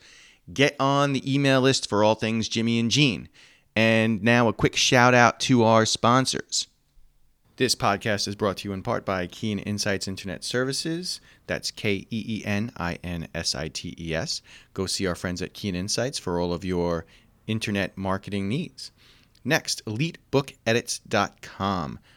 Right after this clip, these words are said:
Writing, writing wherever it's wrong. Go see <laughs> our friends over at elite book edits dot com for all of your book editing needs, both fiction and nonfiction. Lastly, a little plug for myself. I had a book called Unified Marketing Strategy published in April of twenty twenty-one.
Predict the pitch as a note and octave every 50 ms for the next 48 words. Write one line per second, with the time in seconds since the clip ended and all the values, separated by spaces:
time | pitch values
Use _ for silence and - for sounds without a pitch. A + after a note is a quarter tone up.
0 | _ _ _ _ F#2+ G#2+ B2 C#3+ D3 D3+ C#3+ B2 G#2 G#2+ A2+ A#2 A#2 A#2+ A#2 A2
1 | F#2+ F#2 F#2 F#2+ F2+ F#2+ G#2 G2+ G2+ - - F2+ F2+ F2 D#2+ D2+ D2 C#2 - _
2 | _ _ _ - - - A2+ B2 C#3 C3+ - - C3 B2 C3 - - - D3+ C3+
3 | A2+ - - B2+ A#2+ B2+ A#2+ A2 G#2+ - - A2 G#2 G#2 G#2 G2+ G2+ - - -
4 | A#2+ A2 G2+ A#2+ C#3 D3 - - - _ _ - - _ _ - F3 F3+ - A2+
5 | G#2+ G#2 G#2 - - - - - A#2+ - A#2+ A#2+ G#2+ - - - C3+ B2 A#2 A2
6 | G#2+ A2 - - - - _ _ _ - A2+ G2+ G2+ A2 A2 A2 G#2+ G#2 G#2+ A2
7 | G#2+ G#2+ G#2 G2+ G2 F#2+ A#2+ A#2+ - G#2+ G#2+ G#2 G2 G#2 G2+ G#2 B2+ D#3 E3+ E3
8 | - - G#2+ G2+ F#2+ - G#2+ G2+ - - G2+ G2 - - F#2+ F#2+ F#2+ F#2 F2+ F2+
9 | F2 F2 F2 E2+ - E2 - - - - - _ - - - _ _ _ - G#2+
10 | B2+ C#3+ C#3+ - D3+ C3+ B2+ B2 A#2 G#2+ - - B2+ A#2+ A2 - - - A2+ G#2+
11 | G#2+ G#2 G2 F#2+ F#2+ - - C3+ B2 B2 B2 - - - - - - - _ _
12 | _ - G2+ G#2 A2 F#2+ F#2+ F#2 F#2+ G#2 - - - F#2+ F2+ E2+ F#2+ G#2 G2 F#2+
13 | - - F2+ F2+ F#2 G2 F#2 F#2 - F#2+ F#2 F2+ - - - A2+ A2 A2 G#2+ G#2
14 | G#2+ G#2+ G2+ - A2+ G2+ F#2 F#2+ F#2 - - F#2+ F2+ F2+ - - G2 G2 - -
15 | F#2 E2 E2 - - - F#2+ F2 F2 - - F2+ E2+ F2 F#2+ A#2 C#3+ F3+ F3+